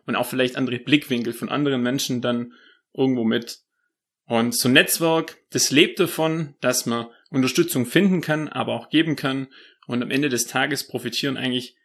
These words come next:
alle von so einem Netzwerk. Das ist wie so eine Art kleine Familie. Und in diesem Netzwerk werden mir einfach Dinge wie Informationen, Wissen, Kontakte und Erfahrungen auch, ja, geboten. Und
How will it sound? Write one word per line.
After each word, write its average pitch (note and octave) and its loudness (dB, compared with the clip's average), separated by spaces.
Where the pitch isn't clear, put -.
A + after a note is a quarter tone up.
alle F3+ 4
von F3 0
so D#3+ -2
einem D3+ 0
Netzwerk. D3 0
Das A#2+ 0
ist - 0
wie D#3+ 2
so D3 -2
eine B2+ 2
Art B2 0
kleine C3 -2
Familie. D#3 2
Und B2+ -4
in C#3+ 4
diesem C#3 4
Netzwerk C3 0
werden B2 2
mir B2+ 2
einfach C3 -2
Dinge D3 0
wie B2+ 0
Informationen, C#3+ 0
Wissen, F#3+ 6
Kontakte D3 0
und C3 0
Erfahrungen B2 -2
auch, - -8
ja, B2+ -6
geboten. - -6
Und A#2+ -2